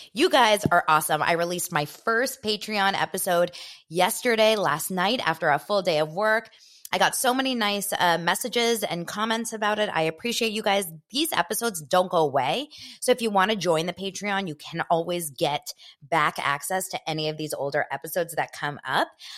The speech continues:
I wanna make sure that you guys know that, so you can decide to join whenever.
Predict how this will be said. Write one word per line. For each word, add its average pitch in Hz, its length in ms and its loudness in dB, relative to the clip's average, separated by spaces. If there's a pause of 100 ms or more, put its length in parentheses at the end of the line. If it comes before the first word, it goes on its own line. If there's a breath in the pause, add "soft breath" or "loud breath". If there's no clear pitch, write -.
I 175 80 2
wanna 185 180 4
make 175 160 0
sure 180 220 2
that 165 120 0
you 156 100 -4
guys 151 200 0
know 262 300 2
that, 262 320 2
so 185 240 0
you 208 240 -8
can 247 100 -2
decide 214 360 -2
to 180 60 -8
join 165 280 -2
whenever. 170 500 2